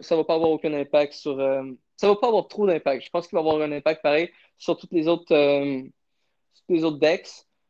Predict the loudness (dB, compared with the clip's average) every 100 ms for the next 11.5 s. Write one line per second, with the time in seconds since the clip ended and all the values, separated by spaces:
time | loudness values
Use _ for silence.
0 | _ -8 -2 0 2 0 0 -2 -2 -2
1 | -2 2 2 2 0 -2 -2 0 0 0
2 | 0 0 -2 0 2 4 4 4 2 2
3 | 0 0 0 0 -2 -2 -2 -2 -2 0
4 | 0 6 6 8 4 0 -4 2 2 2
5 | 0 -2 -4 _ _ -6 4 4 6 4
6 | 2 2 4 2 0 -2 -4 0 4 4
7 | 4 2 0 -2 _ -2 2 2 2 -2
8 | -2 -2 -2 2 4 2 0 0 2 2
9 | -2 -8 _ _ -10 0 0 2 0 2
10 | 2 2 2 0 -4 -6 -8 -8 -12 -12
11 | _ _ _ -2 0